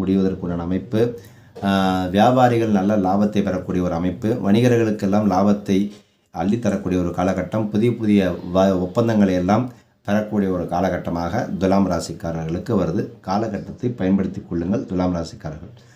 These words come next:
துலாமுக்கு அடுத்ததா வரக்கூடிய ராசிக்காரர்கள் எடுத்தீங்க அப்படின்னு கேட்டிங்கன்னா, கும்பராசிக்காரர்கள். கும்பராசிக்கு வந்து பார்த்திங்கன்னா, இப்ப சொந்த வீட்டிலே சனியினுடைய ஆட்சி நடக்குது அப்படிங்கிறதுனால, நான் ஏற்கனவே சொன்ன மாதிரி,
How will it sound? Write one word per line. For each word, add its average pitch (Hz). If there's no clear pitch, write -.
துலாமுக்கு 127
அடுத்ததா 104
வரக்கூடிய 104
ராசிக்காரர்கள் 92
எடுத்தீங்க 87
அப்படின்னு 82
கேட்டிங்கன்னா, 87
கும்பராசிக்காரர்கள். 87
கும்பராசிக்கு 113
வந்து 101
பார்த்திங்கன்னா, 101
இப்ப 85
சொந்த 101
வீட்டிலே 104
சனியினுடைய 98
ஆட்சி 90
நடக்குது 87
அப்படிங்கிறதுனால, 85
நான் 101
ஏற்கனவே 117
சொன்ன 107
மாதிரி, 104